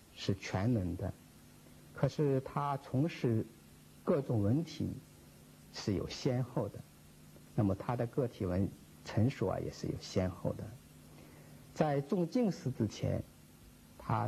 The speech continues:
主要是从事古文的创作，而后呢，他开始大量的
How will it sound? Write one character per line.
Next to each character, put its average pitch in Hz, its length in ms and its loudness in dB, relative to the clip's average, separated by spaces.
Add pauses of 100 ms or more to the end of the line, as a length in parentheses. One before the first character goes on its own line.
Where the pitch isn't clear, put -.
主 98 160 0
要 156 220 2
是 92 380 -2
从 101 300 2
事 90 460 -2
古 98 220 2
文 - 200 -10
的 95 120 2
创 98 420 -4
作， - 160 -6 (1040)
而 107 180 2
后 185 340 0
呢， 107 280 0 (580)
他 95 360 -2 (220)
开 - 180 0
始 - 220 -6 (520)
大 - 200 0
量 92 180 -2
的 90 80 -8